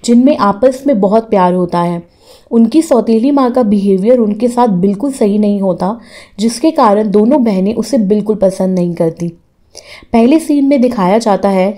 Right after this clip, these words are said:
कि सुमी को दिमागी बीमारी होने के कारण उसका हॉस्पिटल में इलाज चल रहा है, जहां उसको डॉक्टर्स फोटोज दिखाकर उसके पास्ट के बारे में पूछते हैं। अगले ही सीन में हम देखते हैं कि सुमी और उसकी बहन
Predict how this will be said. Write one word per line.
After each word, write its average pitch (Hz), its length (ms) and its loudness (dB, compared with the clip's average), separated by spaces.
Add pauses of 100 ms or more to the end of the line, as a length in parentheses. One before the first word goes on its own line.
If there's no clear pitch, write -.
कि 277 100 -2
सुमी 233 340 0
को 302 160 -2
दिमागी 208 500 0
बीमारी 233 380 0
होने 190 300 -4
के 208 140 -2
कारण 180 360 -2 (340)
उसका 240 280 -2
हॉस्पिटल 226 560 0
में 269 160 0
इलाज 190 340 2
चल 175 260 0
रहा 170 200 0
है, 170 180 -4 (560)
जहां 208 340 0
उसको 233 280 0
डॉक्टर्स 196 560 -2
फोटोज 226 380 -2
दिखाकर 196 600 -2 (140)
उसके 247 260 -2
पास्ट 185 440 -4
के 233 100 0
बारे 180 280 0
में 226 200 0
पूछते 185 340 -6
हैं। 165 220 -6 (880)
अगले 233 240 2
ही 320 160 4
सीन 254 260 2
में 233 120 4
हम 220 200 0
देखते 196 340 -2
हैं 208 340 -2
कि 277 100 -6
सुमी 240 380 0
और 277 200 2
उसकी 208 240 -6
बहन 185 300 0